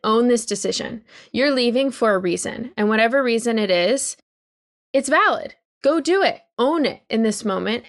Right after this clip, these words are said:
And then I would also remember, this is your journey. It's not anyone else's journey, and don't compare yourself to anyone. We are all so different and so unique,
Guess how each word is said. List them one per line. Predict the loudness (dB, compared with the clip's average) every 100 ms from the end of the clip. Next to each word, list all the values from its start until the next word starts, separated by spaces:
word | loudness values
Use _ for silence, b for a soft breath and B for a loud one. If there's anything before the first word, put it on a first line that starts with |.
| -6
And | -2 0
then | 2
I | 2
would | 2
also | 0 0 0
remember, | 2 2 0
this | -2 0
is | 0 2
your | 0
journey. | 0 0 0 0 -2 -6 _ _ _ _
It's | -6 -2
not | 2 2 2
anyone | 2 2 0
else's | 0 -4 -6 -2
journey, | -2 0 0 0
and | 0 2
don't | 0
compare | 0 -6 -2 0 2
yourself | 2 0 -2 -2
to | -4
anyone. | -2 -2 0
We | 2
are | 2 2
all | 2 2 0
so | -2 -2
different | -2 -4 -2 -2 -2
and | 0
so | 0
unique, | 0 -2 -2 -4 -6